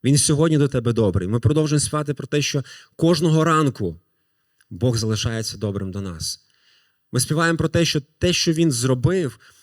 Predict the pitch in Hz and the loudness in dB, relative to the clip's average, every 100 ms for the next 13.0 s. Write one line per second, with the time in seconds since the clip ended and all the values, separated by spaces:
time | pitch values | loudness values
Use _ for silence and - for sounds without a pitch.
0 | _ _ _ _ 123 127 156 143 170 190 | _ _ _ _ 0 4 4 4 4 2
1 | - 139 123 117 123 131 131 131 143 123 | 0 0 0 0 -2 -2 -2 -2 -2 -2
2 | 127 120 139 131 - 123 113 117 110 147 | -4 -4 -6 -6 -6 -8 -6 -6 -4 -4
3 | 120 95 95 - - _ _ - 175 - | -4 -6 -10 -20 -20 _ _ -2 0 0
4 | 160 156 139 131 127 120 120 123 113 107 | 2 2 4 2 2 0 -2 -2 -2 -2
5 | 107 104 104 98 82 80 - _ _ - | -4 -4 -8 -8 -8 -10 -12 _ _ -6
6 | 110 123 139 147 _ _ _ _ _ _ | -2 0 -2 -8 _ _ _ _ _ _
7 | _ - 165 - _ _ _ - - 170 | _ -2 -2 -2 _ _ _ -10 -4 0
8 | 185 190 170 - 156 160 143 131 147 170 | 2 2 2 2 2 4 2 2 2 4
9 | 165 143 147 - 160 - 160 143 - _ | 2 2 0 0 -2 -2 -4 -6 -10 _
10 | 127 160 175 156 139 131 143 110 - 139 | 0 2 2 0 -2 -2 -2 -2 -2 -2
11 | 175 139 120 139 - _ _ _ _ _ | -2 -2 -2 -6 -14 _ _ _ _ _
12 | _ _ _ _ 98 113 123 - 147 87 | _ _ _ _ -8 -4 -4 -2 -4 -6